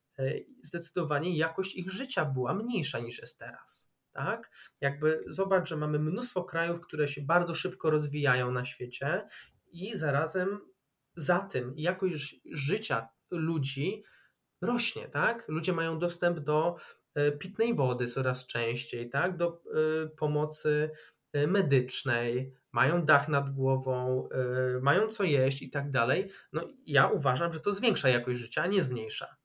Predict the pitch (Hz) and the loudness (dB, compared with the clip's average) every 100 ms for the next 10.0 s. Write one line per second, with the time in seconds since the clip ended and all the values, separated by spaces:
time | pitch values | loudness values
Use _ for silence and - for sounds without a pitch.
0 | _ _ - 143 196 - - - - 151 | _ _ -4 -2 -2 -6 -20 -20 -4 0
1 | 185 202 156 139 - 147 175 196 - - | 2 0 -2 -4 0 4 4 2 -8 -2
2 | - 190 208 180 - 131 123 127 190 165 | 0 4 4 4 2 0 2 2 2 0
3 | 143 147 139 147 170 - - - 135 143 | -2 -2 0 2 2 -2 -6 -4 0 2
4 | 147 151 - _ _ _ _ _ - 147 | 2 0 -8 _ _ _ _ _ -4 4
5 | 208 247 160 135 131 123 135 131 135 120 | 4 4 0 0 0 -2 -4 -2 -2 -2
6 | 113 175 165 135 123 143 - 143 127 117 | -2 -2 -4 -6 -4 -4 -6 -8 -10 -10
7 | 110 123 139 139 120 - - - - _ | -6 -6 0 2 2 -4 -10 -12 -18 _
8 | - - - _ - 147 - - - - | -20 -20 -20 _ 0 2 2 0 0 2
9 | 156 156 156 - _ 180 185 247 247 - | 2 2 -2 -16 _ -10 0 0 0 -2